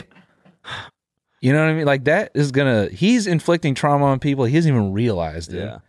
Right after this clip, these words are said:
Speaker 1: People are gonna leave from this book feeling like, "I haven't lived."
Speaker 2: Yeah.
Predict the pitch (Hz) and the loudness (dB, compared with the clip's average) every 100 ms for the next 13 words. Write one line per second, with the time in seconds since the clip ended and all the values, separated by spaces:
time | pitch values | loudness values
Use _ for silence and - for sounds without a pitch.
0 | _ _ _ 165 208 180 151 113 110 127 | _ _ _ -2 0 0 2 2 2 2
1 | 156 139 - 131 127 113 95 107 131 - | 2 -2 -4 -2 0 -2 0 0 0 -2
2 | 110 104 92 80 - _ _ _ - 104 | 0 2 0 -4 -8 _ _ _ -4 0
3 | 123 110 92 98 87 - - - 110 64 | 0 0 -2 -2 -2 -8 -18 -14 -12 -12